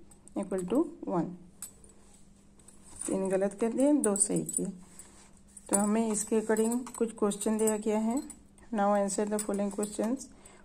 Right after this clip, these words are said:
Who got the minimum marks? Minimum marks किसने किसने रखा है? मीरा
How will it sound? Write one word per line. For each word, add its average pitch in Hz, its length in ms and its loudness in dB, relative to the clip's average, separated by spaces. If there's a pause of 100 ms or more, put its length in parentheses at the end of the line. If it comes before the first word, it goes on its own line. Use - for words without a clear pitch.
(140)
Who 254 140 6 (180)
got 220 240 2
the 233 120 4
minimum 214 560 2
marks? 160 360 0 (960)
Minimum 226 460 4
marks 208 320 2
किसने 185 420 0
किसने 190 380 -2
रखा 185 360 -6
है? 185 100 -8 (2250)
मीरा 208 340 6